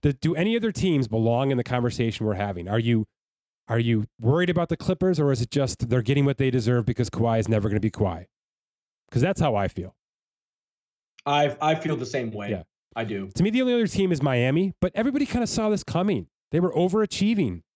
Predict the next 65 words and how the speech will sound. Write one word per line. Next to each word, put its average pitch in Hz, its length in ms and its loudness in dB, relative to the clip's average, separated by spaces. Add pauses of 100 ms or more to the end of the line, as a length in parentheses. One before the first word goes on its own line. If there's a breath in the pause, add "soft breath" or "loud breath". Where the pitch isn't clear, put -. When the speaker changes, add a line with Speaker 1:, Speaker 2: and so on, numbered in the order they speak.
(120)
Speaker 1:
Jimmy 180 160 2
Butler's 180 360 0
great, 175 440 0
but 160 80 0
he 165 60 -2
can't - 400 -6
sustain 165 560 0
this 139 160 0
for 139 120 -2
five 139 440 -2
years, 123 440 0
you 113 80 2
know? 113 180 2 (300)
He 160 80 -4
can't 226 220 -2
put - 160 0
this 202 140 -2
entire 175 300 2
franchise 165 460 0
on 147 120 2
his 139 80 2
shoulders 117 600 0 (340)
and 160 80 0
I 170 40 2
think 180 140 -2
they 196 80 0
swung 185 300 2
and 170 100 2
missed 170 200 0
with - 80 -2
Kyle 131 240 0
Lowry. 117 320 0 (360)
And 139 100 2
that's 160 160 -2
that 175 180 0
easy. 214 100 2
Speaker 2:
Yep. - 180 0 (240)
Speaker 1:
They 139 60 2
swung 196 280 0
and 226 80 0
missed. 135 220 0
Speaker 2:
Mm-hmm. 156 100 0 (360)
Speaker 1:
He 175 120 0
was 151 160 2
the 156 100 0
wrong 151 400 2
guy 165 160 0
Speaker 2:
Yeah, - 100 4
Speaker 1:
at, 120 80 0
Speaker 2:
one 147 140 0
hundred 170 200 2
percent. 151 160 -2 (100)
Speaker 1:
at 143 40 -2
this 160 100 4
Speaker 2:
That 160 80 0
Speaker 1:
time 175 360 -2
for 151 300 0
that 131 220 -2
move. 170 280 0
Yeah, 185 120 0
it 156 60 0
was 160 120 -2
the 196 60 -6
wrong 220 180 0
guy. 240 200 -2